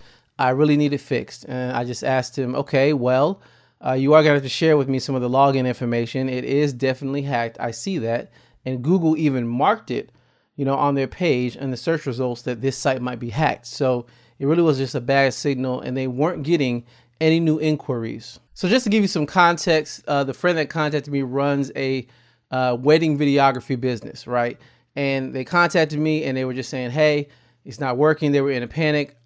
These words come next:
I got the information from them and said, "I will fix this for you." Uh, the website was based on WordPress, just to be transparent. So WordPress, really, if you don't keep it updated,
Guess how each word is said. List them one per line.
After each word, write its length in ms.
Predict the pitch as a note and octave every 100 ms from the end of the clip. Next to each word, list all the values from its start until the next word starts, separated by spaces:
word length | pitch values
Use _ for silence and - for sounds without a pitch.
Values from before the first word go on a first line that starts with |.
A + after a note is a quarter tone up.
| -
I 100 | B2+
got 240 | D3+ E3
the 80 | E3
information 460 | D3+ C#3 C#3 C3+ C3
from 340 | C#3+ C3 C3
them 80 | -
and 180 | B2+ A#2
said, 380 | - C3+ C3 B2 _ _ _
"I 140 | B2 C3
will 180 | C#3+ D3
fix 260 | E3 D3+
this 160 | C#3 A#2+
for 240 | - C3
you." 280 | G#2+ A2 C3 _ _ _ _
Uh, 260 | B2 A#2 A#2+
the 120 | A#2
website 400 | C3+ D3+ E3 D3+
was 140 | C#3+
based 340 | A#2+ C3+ C3+ -
on 340 | C3+ C3 C3 A#2+
WordPress, 720 | C#3+ D#3 C#3+ A#2+ A#2 - -
just 180 | C#3 -
to 60 |
be 160 | B2 B2+
transparent. 640 | - B2 A2+ - B2 A2+ -
So 160 | B2
WordPress, 720 | A2 C3 C#3 - D3 C3+ - _ _ _ _
really, 360 | D3+ A3 B3 G#3+
if 100 | D3
you 80 | F3
don't 180 | A#3 A3
keep 200 | G#3+ F#3
it 120 | -
updated, 640 | D#3+ D#3 D#3 D#3 D#3+ F3